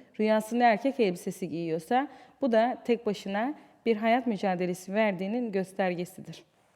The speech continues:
Rüyada giyilen elbisenin renkleri de baz-, bize bazı, e, e, yorumlar verir.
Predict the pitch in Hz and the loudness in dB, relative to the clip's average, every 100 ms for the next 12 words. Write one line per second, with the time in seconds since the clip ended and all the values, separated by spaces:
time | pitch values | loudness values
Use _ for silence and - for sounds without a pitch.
0 | _ _ _ - _ _ - - - - | _ _ _ -20 _ _ -20 -20 -20 -16
1 | - 254 269 277 349 320 269 262 294 294 | 2 6 6 6 4 4 4 4 4 4
2 | 233 214 254 269 240 220 - 208 214 214 | 2 0 2 4 4 0 0 0 2 4
3 | 269 226 208 196 208 233 214 208 185 220 | 2 2 -2 -2 2 2 4 0 0 0
4 | 214 190 190 175 190 190 202 208 202 190 | 0 0 -2 0 -2 -2 2 4 4 2
5 | 180 180 175 165 156 | 2 2 2 0 -2